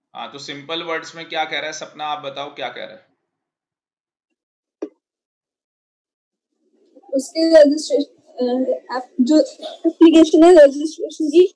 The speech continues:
Speaker 2: उसमें जो time period लिखा है या फिर ninety days from the effective date of registration, जो भी पहले होगा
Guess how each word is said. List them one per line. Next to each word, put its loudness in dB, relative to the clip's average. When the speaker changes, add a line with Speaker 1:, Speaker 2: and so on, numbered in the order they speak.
Speaker 2:
उसमें 0
जो -2
time 0
period -2
लिखा -4
है 2
या 2
फिर -6
ninety -2
days -2
from 2
the 6
effective -2
date 2
of -14
registration, 0
जो 0
भी 2
पहले 2
होगा 4